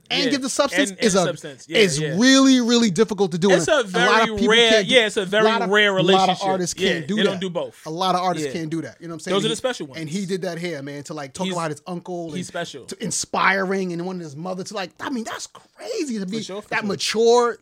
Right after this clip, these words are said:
Speaker 1: level, whatever, to talk about
Speaker 2: Mm-hmm.
Speaker 1: your, your elders at that.
Speaker 2: Mm-hmm.
Speaker 1: And then just, and then just stop and break it down, and then you got
Speaker 2: And then
Speaker 1: this, you got Sam at the piano.
Speaker 2: Just at the piano.
Speaker 1: Oh man,
Speaker 2: Yeah,
Speaker 1: good
Speaker 2: it's,
Speaker 1: song,
Speaker 2: it's
Speaker 1: man.
Speaker 2: special. It's special. It's a special moment.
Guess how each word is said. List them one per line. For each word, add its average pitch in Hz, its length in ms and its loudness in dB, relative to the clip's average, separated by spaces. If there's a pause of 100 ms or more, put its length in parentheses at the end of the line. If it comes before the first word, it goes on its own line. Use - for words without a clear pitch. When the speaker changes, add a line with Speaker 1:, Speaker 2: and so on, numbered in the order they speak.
Speaker 1:
level, 226 340 0
whatever, 233 200 -2
to - 40 -6
talk 233 160 -2
about 220 160 -2
Speaker 2:
Mm-hmm. 180 200 -2 (120)
Speaker 1:
your, 220 140 0
your - 80 -18
elders 247 340 6
at 269 160 4
that. 302 140 6
Speaker 2:
Mm-hmm. 180 480 -2 (680)
Speaker 1:
And 185 140 -2
then 262 140 0
just, 185 160 -4 (200)
and 240 120 2
then 214 80 4
just 165 120 -2
stop 220 280 2
and 190 80 -6
break 196 180 -6
it 180 60 -8
down, 196 320 -6
and 170 80 -8
then 170 80 -10
you 175 80 -10
got 190 60 -6
Speaker 2:
And 180 40 -6
then 156 80 -6
Speaker 1:
this, 139 140 -10 (240)
you 180 80 -16
got 170 100 -10
Sam 190 260 -10
at 190 120 -10
the 170 80 -14
piano. 208 380 -8
Speaker 2:
Just 220 100 -8
at 147 100 -8
the 147 80 -14
piano. 147 580 -12
Speaker 1:
Oh 160 560 -6
man, 156 200 -12
Speaker 2:
Yeah, 139 260 -8
Speaker 1:
good 185 200 -14
Speaker 2:
it's, 165 100 -14
Speaker 1:
song, 202 680 -8
Speaker 2:
it's 151 140 -10
Speaker 1:
man. 185 80 -10
Speaker 2:
special. 226 400 -6
It's 160 100 -12
special. 180 300 -10
It's 156 100 -14
a 165 60 -16
special 180 380 -10
moment. 160 360 -12